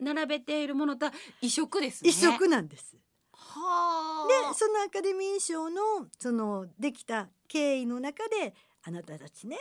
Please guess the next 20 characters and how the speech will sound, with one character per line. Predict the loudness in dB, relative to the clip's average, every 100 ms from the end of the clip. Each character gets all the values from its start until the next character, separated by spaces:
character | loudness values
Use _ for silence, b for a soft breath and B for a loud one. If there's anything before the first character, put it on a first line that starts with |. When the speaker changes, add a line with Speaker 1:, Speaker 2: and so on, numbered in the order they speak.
| -12 _ -16
Speaker 2:
八 | -14 -12 -12
時 | -14
間 | -14 -12 -6
労 | -4 -2 -2
働 | -4 -6 -8 -8
で | -8
な | -8 -10
い | -12
と | -8
働 | -8 -2 -2 -2
か | -6
な | -6 -8
い | -10
と | -16
か | -20 -10
い | -2
う | 0 0
よ | 0
り | 0 -2
も、 | -6